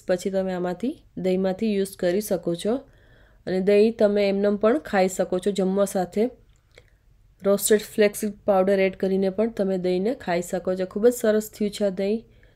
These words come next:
તમે જોઈ શકો છો આ દહીંનો એટલો વજન છે, આ ચમચામાં કિલો જેટલું દહીં હશે એક ચમચામાં જ, આ એટલું વજનદાર દહીં સરસ થયું છે.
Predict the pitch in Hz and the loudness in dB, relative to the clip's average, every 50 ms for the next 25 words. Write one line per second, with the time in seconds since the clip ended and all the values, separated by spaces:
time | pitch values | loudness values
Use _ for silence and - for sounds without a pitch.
0 | _ _ - 202 196 196 180 190 196 208 214 - 196 185 190 185 185 202 196 190 | _ _ -8 -6 -4 -2 0 0 0 0 0 0 -2 -2 -2 -2 0 0 0 0
1 | 185 190 190 196 196 185 175 175 - 208 208 202 196 190 196 196 202 202 208 196 | 0 0 0 0 0 -2 -4 -2 0 0 2 2 2 2 0 0 0 0 0 0
2 | 190 - 185 180 175 - - 190 185 190 196 220 220 220 214 _ _ _ _ _ | 0 0 -2 -2 -2 -4 -4 -4 -2 -2 -2 -2 -4 -6 -8 _ _ _ _ _
3 | _ _ _ _ - - 214 214 220 214 202 214 202 208 214 208 202 196 196 190 | _ _ _ _ -6 2 6 8 8 8 8 6 4 4 2 2 4 4 4 2
4 | 185 180 - 202 190 185 - - 180 180 175 - 185 180 190 190 190 190 180 180 | 2 2 0 0 0 0 -2 -2 -2 -2 -2 -2 -2 -2 0 -2 -2 -2 -2 -2
5 | 185 214 254 - - _ _ _ _ - - 190 185 208 208 208 196 185 185 202 | -2 -4 -6 -10 -16 _ _ _ _ -14 -12 -8 -2 0 2 2 2 2 0 0
6 | 196 190 185 185 185 175 180 185 185 185 185 - 180 175 196 226 220 - - - | 0 0 0 -2 -2 -2 -2 -2 -2 -2 -4 -4 -2 -2 -2 -2 -4 -6 -6 -4
7 | 190 170 170 - - 196 | -4 -4 -4 -2 -2 -2